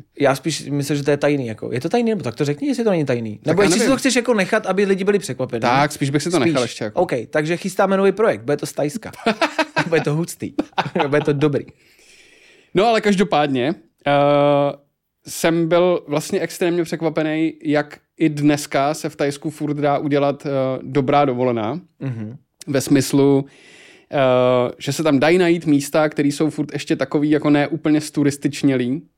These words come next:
Speaker 2: Takže my jsme zakotvili nakonec na takovém jako malém, malém ostrovu. Byli jsme na třech celkem a na tom posledním jsme byli nejdýl, asi osm dní. A, a tam to bylo jako úplně mrtvý, což bylo super.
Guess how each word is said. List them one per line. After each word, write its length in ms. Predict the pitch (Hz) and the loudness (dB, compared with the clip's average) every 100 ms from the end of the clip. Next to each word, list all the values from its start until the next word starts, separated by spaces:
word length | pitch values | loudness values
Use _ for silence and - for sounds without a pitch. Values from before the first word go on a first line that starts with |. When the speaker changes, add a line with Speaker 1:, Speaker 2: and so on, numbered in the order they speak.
| _ _ _ _ _ _ _ | _ _ _ _ _ _ _
Speaker 2:
Takže 380 | 123 117 139 135 | -8 0 2 2
my 100 | 135 | 0
jsme 160 | 147 | 0
zakotvili 400 | 131 143 143 143 | 0 -2 0 0
nakonec 320 | 139 151 143 | 0 0 -2
na 60 | 143 | -2
takovém 240 | 135 139 | -2 0
jako 140 | 143 147 | 0 2
malém, 340 | 147 143 143 143 | 2 4 2 0
malém 260 | 131 143 131 | 0 2 0
ostrovu. 380 | - 156 156 | 0 0 2
Byli 120 | 143 139 | 2 2
jsme 120 | 143 | 0
na 80 | 110 | 0
třech 200 | - 160 | -2 0
celkem 360 | 151 147 139 | 0 2 0
a 380 | 135 131 127 127 135 | 2 2 0 0 -2
na 100 | 123 | -2
tom 140 | 135 | 0
posledním 300 | 127 - 135 | -2 -2 -4
jsme 100 | 131 | -2
byli 140 | 135 | -2
nejdýl, 300 | 110 147 156 | 0 2 2
asi 160 | 131 - | 0 -4
osm 300 | 127 - 117 | -4 0 0
dní. 240 | 110 143 156 - _ _ _ - _ - | 2 2 0 -8 _ _ _ -20 _ -4
A, 320 | 131 127 123 | 0 2 2
a 140 | - | 0
tam 180 | 131 127 | -2 -2
to 80 | 127 | 0
bylo 140 | 123 | 0
jako 140 | 117 143 | 2 0
úplně 360 | 143 139 131 | -4 0 2
mrtvý, 520 | 127 113 135 143 165 - _ _ | 2 0 2 2 2 -4 _ _
což 140 | - 117 | -10 0
bylo 160 | 123 | 0
super. 300 | 110 127 135 | 2 0 2